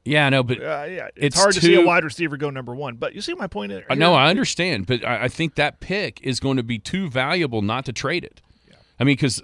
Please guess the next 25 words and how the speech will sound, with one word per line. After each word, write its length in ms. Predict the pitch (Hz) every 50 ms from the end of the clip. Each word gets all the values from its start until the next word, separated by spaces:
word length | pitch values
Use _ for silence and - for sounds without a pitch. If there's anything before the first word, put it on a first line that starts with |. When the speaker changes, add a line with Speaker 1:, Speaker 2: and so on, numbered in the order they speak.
| -
Speaker 1:
there's 200 | 120 147 156 156
a 40 | 180
guy, 200 | 156 170 165 147
I'm 60 | 123 123
gonna 120 | 131 143
ask 200 | 160 175 156 -
this 100 | - -
question 340 | - - 127 117 - 107 95
in 60 | 85
a 20 |
second, 380 | 80 - - 87 69 - - - - _ _ _ _ _ _ _ _ _ _ _ _ _ _ _
that 160 | - 101 107 104
I, 100 | 101 98 -
I 80 | 101 101
think 300 | - - 143 151 - -
you 80 | 147
can, 240 | 131 - 110 85 - _ _ _ _
I, 180 | - 117 127 143
I 20 |
think 200 | 151 - 202 185
there's 200 | 190 220 196 -
one 240 | 180 190 190 196 190
guy 360 | 165 170 151 135 131 123 123
out 220 | 120 113 110 107 -
there 320 | - 107 101 98 98 92